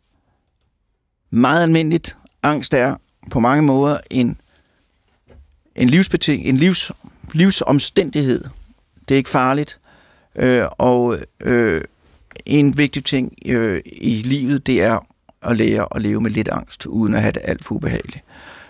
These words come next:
Øh, og, øh, så har jeg talt om, øh, om ondskab, øh, og der er det jo simpelthen det her med, at, øh,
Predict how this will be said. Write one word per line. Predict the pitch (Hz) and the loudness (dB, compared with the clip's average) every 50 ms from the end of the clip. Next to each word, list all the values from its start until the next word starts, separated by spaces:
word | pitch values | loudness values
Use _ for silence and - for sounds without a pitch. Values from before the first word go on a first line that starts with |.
| - - - | -20 -6 -2
Øh, | - 123 123 123 127 131 131 117 - - | 2 2 4 4 4 4 2 0 0 0
og, | - 135 147 147 151 147 | 2 2 4 4 4 4
øh, | 143 139 139 135 | 4 4 2 2
så | 135 - 190 | 2 2 2
har | |
jeg | 175 165 | 2 2
talt | - 180 175 185 165 - - | 2 0 0 0 -4 -4 -2
om, | - 143 127 127 123 120 | 2 2 4 4 4 4
øh, | 120 120 - | 2 0 0
om | - 127 131 | 0 0 2
ondskab, | 139 175 196 190 - - 175 156 143 - - - - - | 2 2 2 2 0 0 0 2 0 0 -4 -8 -6 -2
øh, | - 131 131 127 110 - | 0 2 2 2 2 0
og | - 139 135 - | -2 -2 -2 0
der | 160 | 0
er | 156 156 143 143 143 | 2 2 2 2 2
det | 151 170 170 | 2 2 2
jo | 156 147 | 2 2
simpelthen | 135 - 160 160 147 147 147 131 - | 0 0 0 2 2 2 2 2 0
det | - 139 143 | 0 0 0
her | 147 139 139 | 0 0 2
med, | 135 127 127 131 139 - | 2 2 2 2 0 -2
at, | - - - 127 - - - | -2 -2 -2 -2 -2 -2 -2
øh, | 127 123 120 120 113 104 | -2 0 0 0 -2 -2